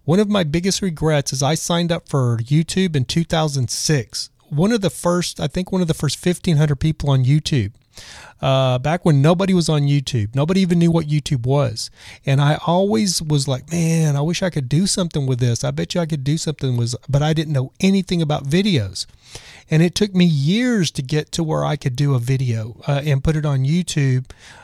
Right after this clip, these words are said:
uh, that would work. You know what I mean? And I miss-, I missed the curve, because by the time I figured it out, everybody else had figured it out too.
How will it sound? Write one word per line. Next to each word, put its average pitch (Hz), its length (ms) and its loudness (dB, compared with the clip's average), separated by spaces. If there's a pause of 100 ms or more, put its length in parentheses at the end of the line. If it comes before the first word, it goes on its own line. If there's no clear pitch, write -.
(100)
uh, 127 380 0
that 151 180 -2
would 156 200 0
work. 180 400 -2
You 139 80 0
know 135 100 2
what 131 80 2
I 131 40 2
mean? 160 340 0 (400)
And 151 140 4
I 156 80 2
miss-, 165 540 2
I 165 100 2
missed 165 580 2
the 143 140 2
curve, 175 580 -2 (400)
because 151 300 2
by 160 140 0
the 156 100 0
time 165 260 0
I 175 140 2
figured 160 340 0
it 127 120 2
out, 135 260 0
everybody 165 400 0
else 202 160 0
had 156 140 -4
figured 143 300 -2
it 139 100 0
out 127 240 -4
too. 208 340 0